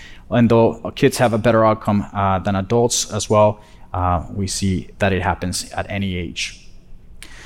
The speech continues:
So for radiation therapy, we had mentioned that in plexiform neurofibromas benign tumors, there's really not a well-defined role of radiation.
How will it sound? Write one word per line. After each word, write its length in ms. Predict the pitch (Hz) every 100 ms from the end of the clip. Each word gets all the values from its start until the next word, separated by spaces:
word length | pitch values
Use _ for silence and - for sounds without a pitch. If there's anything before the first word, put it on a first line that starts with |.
| - - - -
So 320 | - 135 127
for 200 | 127 143
radiation 440 | 143 151 151 139 123
therapy, 420 | 131 131 104 110
we 120 | 113
had 160 | 127 113
mentioned 340 | 123 - 123
that 240 | 120 110 -
in 160 | 110
plexiform 560 | 110 135 - 131 127 120
neurofibromas 840 | 120 113 117 104 113 110 107 -
benign 400 | 113 107 113 117
tumors, 600 | - 104 90 95 - - - - -
there's 440 | 110 113 107 -
really 580 | 117 131 135 131 123 117 - -
not 300 | 113 120 127
a 80 | 120
well-defined 680 | 113 120 113 107 - 113 107
role 180 | 107 104
of 80 | 98
radiation. 640 | 104 113 127 117 104 98